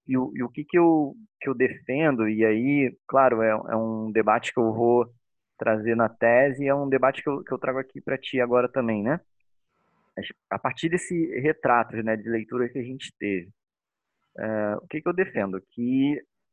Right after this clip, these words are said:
a, a questão da cultura leitora e da cultura biblioteca, a gente vai ter com políticas públicas, né?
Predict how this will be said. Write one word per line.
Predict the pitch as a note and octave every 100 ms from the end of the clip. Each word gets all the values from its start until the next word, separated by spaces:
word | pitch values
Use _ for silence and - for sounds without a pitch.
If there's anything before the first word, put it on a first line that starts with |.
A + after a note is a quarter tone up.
| _ _ _ -
a, | G2+ - - -
a |
questão | - - D#3+
da | E3
cultura | - D#3 D#3 D#3
leitora | D3 C3+ C3+ D3+
e | C3
da | A#2+
cultura | C3+ - B2 A#2+
biblioteca, | A2+ A2 G#2+ - C3 C3 - F#2+ _ _ _ _
a | -
gente | G#2+ G#2
vai | A2
ter | - A2+ A#2
com | A#2+ A#2
políticas | B2+ B2 - C#3+ - -
públicas, | - G#2 F2+ - - - -
né? | - F#2